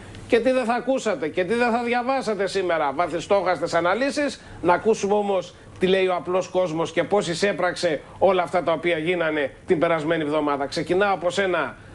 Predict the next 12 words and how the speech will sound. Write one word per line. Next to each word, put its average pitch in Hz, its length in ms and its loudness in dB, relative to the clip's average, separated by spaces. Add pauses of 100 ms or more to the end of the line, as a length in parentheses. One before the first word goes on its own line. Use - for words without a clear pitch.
(120)
ε, 135 340 2
Λευτέρη 160 500 0
Χαρμπάτση. 156 680 -2 (800)
Δραστηριοποίησε, 185 800 2
είσαι 208 180 -2
μέλος 214 280 0
του 185 60 -6
Δημοτικού 180 400 0
Συμβουλίου 190 500 0
του 214 100 -4
Καλλικρατικού 196 720 0
Δήμου 226 460 0